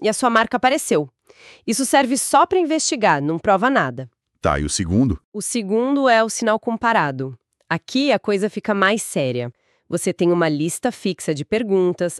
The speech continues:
Speaker 1: anota a data, tira o print da tela e arquiva a captura.
Speaker 2: Já dá pra mostrar na reunião. E o terceiro degrau?
Speaker 1: O terceiro é o sinal triangulado.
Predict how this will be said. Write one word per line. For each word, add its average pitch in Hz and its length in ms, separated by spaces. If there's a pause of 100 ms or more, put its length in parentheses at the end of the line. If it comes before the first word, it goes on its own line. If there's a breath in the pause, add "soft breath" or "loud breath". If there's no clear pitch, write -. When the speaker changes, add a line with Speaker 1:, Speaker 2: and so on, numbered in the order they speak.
Speaker 1:
anota 165 560
a 175 40
data, 165 580 (120)
tira 269 420
o - 20
print 165 480
da 165 160
tela 165 560
e 196 140
arquiva 208 480
a - 20
captura. 131 640 (140)
Speaker 2:
Já 101 200
dá 82 180
pra - 120
mostrar 120 400
na 123 60
reunião. 120 480 (440)
E 120 160
o 131 120
terceiro 120 520
degrau? 71 380 (140)
Speaker 1:
O 196 100
terceiro 240 600
é 226 240
o 226 80
sinal 220 380
triangulado. 220 960